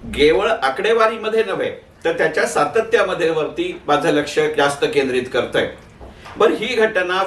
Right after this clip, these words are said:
फक्त आपल्याच देशामध्ये होतीये अशातलाही भाग नाही. खरं म्हणजे कोणतीही एखादी जागतिक महत्त्वाची घटना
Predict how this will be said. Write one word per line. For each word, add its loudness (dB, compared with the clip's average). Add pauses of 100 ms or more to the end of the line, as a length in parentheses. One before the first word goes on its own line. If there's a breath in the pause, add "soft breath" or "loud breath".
फक्त -4
आपल्याच 0
देशामध्ये 0
होतीये 2
अशातलाही 0
भाग 0
नाही. -4 (760 loud breath)
खरं 4
म्हणजे -2
कोणतीही 0
एखादी -2
जागतिक 0
महत्त्वाची 0
घटना 0